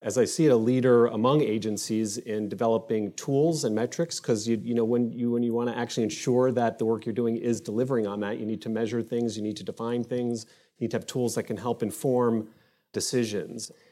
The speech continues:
So could you give us, like, maybe a flavor, I don't know if you have a couple examples of, of how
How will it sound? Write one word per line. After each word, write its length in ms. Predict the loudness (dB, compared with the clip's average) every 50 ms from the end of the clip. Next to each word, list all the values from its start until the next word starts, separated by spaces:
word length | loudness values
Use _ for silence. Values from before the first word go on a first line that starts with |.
| _ _ _
So 540 | -8 -8 -4 0 2 4 4 6 4 4 2 -2 -4
could 120 | -6 -4 -2
you 40 | 0
give 140 | 4 4
us, 200 | 4 4 2 2
like, 240 | 2 2 2 0 0
maybe 260 | 0 0 2 4 2
a 40 | 2
flavor, 460 | 2 2 2 2 4 4 4 2 2
I 60 | 4 4
don't 100 | 2 2
know 40 |
if 60 | 0 0
you 60 | -2
have 60 | -2
a 40 | -4
couple 240 | -4 -4 -2 -2 -2
examples 400 | 0 0 -2 0 0 0 -2 -2
of, 80 | -2 -2
of 160 | -4 -4 -4
how 540 | -6 -8 -6 -4 -2 0 2 2 2 2